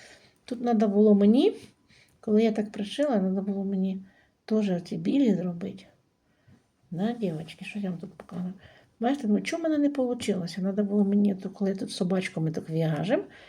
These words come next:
потім в слідуючий раз оці білі штучки робимо. І треба було мені тут отако в'яжемо. І оці білі штучки. Дівчатки. В общем, якщо вам це буде цікаво, пишіть мені. Щось я вам тут демагогію розвела. Вже дивлюся на двадцять три минути.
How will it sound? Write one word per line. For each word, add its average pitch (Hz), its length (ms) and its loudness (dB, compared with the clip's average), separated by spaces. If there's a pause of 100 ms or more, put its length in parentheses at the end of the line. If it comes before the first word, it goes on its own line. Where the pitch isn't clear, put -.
(220)
потім 208 140 -2
в 208 60 -4
слідуючий 214 320 -2
раз 285 160 2
оці 208 200 0
білі 233 280 2
штучки - 440 -2
робимо. 180 300 -6 (480)
І - 80 -4
треба 240 260 2
було 233 260 4
мені 226 240 4
тут 233 340 0 (1300)
отако 180 320 -6
в'яжемо. 175 540 -4 (1000)
І 214 60 -4
оці 202 200 -6
білі 180 280 -2
штучки. - 300 -14 (200)
Дівчатки. 180 420 -4 (600)
В 285 40 -4
общем, 247 240 0
якщо 285 320 4
вам 262 180 4
це 240 120 2
буде 214 180 2
цікаво, 285 440 0
пишіть - 400 -2
мені. 165 240 -4
Щось 247 220 -8
я 233 60 0
вам 208 80 0
тут 202 140 -4
демагогію 220 520 2
розвела. 165 460 -8 (540)
Вже 208 160 -4
дивлюся 220 320 0
на 202 60 4
двадцять 202 360 0
три 202 140 -2
минути. 165 360 -2